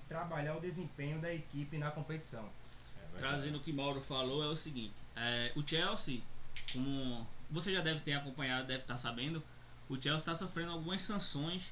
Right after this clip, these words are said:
Speaker 3: dentro do, da Europa por conta da ligação de Roman Abramovich com o
Speaker 1: Governo
Speaker 3: presidente da
Speaker 1: russo.
Speaker 3: Rússia, né?
Speaker 2: Governo
Speaker 3: Isso aí a
Speaker 2: russo,
Speaker 3: gente
Speaker 2: né?
Speaker 3: não vai entrar nesse assunto.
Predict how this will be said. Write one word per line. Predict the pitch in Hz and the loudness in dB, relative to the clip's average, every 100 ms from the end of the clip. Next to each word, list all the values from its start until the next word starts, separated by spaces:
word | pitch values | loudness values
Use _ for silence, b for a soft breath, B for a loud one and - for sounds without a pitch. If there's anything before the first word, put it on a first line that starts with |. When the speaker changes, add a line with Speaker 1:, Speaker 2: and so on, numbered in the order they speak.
| B B B - - | B B B -12 -2
Speaker 3:
dentro | 123 147 151 143 | 2 2 2 -2
do, | 139 135 123 120 117 110 101 - - - | 0 0 2 0 -2 -4 -6 -8 -8 -4
da | 156 | 0
Europa | 185 175 156 - | 2 4 2 0
por | - 202 | 0 -2
conta | 151 185 202 | -2 -4 -2
da | 190 | 0
ligação | 190 185 165 165 | 2 2 0 2
de | |
Roman | 151 160 180 | 2 2 0
Abramovich | 156 156 156 143 180 - | 0 2 0 -2 -4 -6
com | - 180 226 - - - - - - - 120 | -6 -4 -4 -6 -10 -12 -14 -12 -10 -8 -2
o | 123 127 127 123 | 0 2 2 2
Speaker 1:
Governo | |
Speaker 3:
presidente | 139 147 147 139 | 4 6 6 4
da | 175 | 2
Speaker 1:
russo. | 123 | 2
Speaker 3:
Rússia, | 107 - | 0 0
né? | 127 | 4
Speaker 2:
Governo | 123 131 | 6 6
Speaker 3:
Isso | 120 | 6
aí | 143 | 4
a | |
Speaker 2:
russo, | 143 | 4
Speaker 3:
gente | 139 | 2
Speaker 2:
né? | 151 | 0
Speaker 3:
não | |
vai | 139 135 | 0 0
entrar | 131 127 | -2 -2
nesse | 135 143 | -2 0
assunto. | 165 - - | 0 0 -4